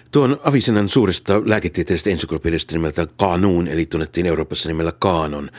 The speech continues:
jossa hän pyrki niin kuin omaan, omaan tällaiseen vaatimattomaan tapaansa, koetti niin kuin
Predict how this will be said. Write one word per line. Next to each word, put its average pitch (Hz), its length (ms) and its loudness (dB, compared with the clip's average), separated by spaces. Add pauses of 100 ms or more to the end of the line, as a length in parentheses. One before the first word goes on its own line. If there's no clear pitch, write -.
(460)
jossa 82 260 0
hän 98 120 2
pyrki 104 220 2
niin 101 120 2
kuin 107 300 2
omaan, 101 400 2
omaan 110 320 2
tällaiseen 95 500 0 (420)
vaatimattomaan 90 680 0
tapaansa, 85 420 -2
koetti 87 240 -2
niin 82 120 -4
kuin 87 140 -6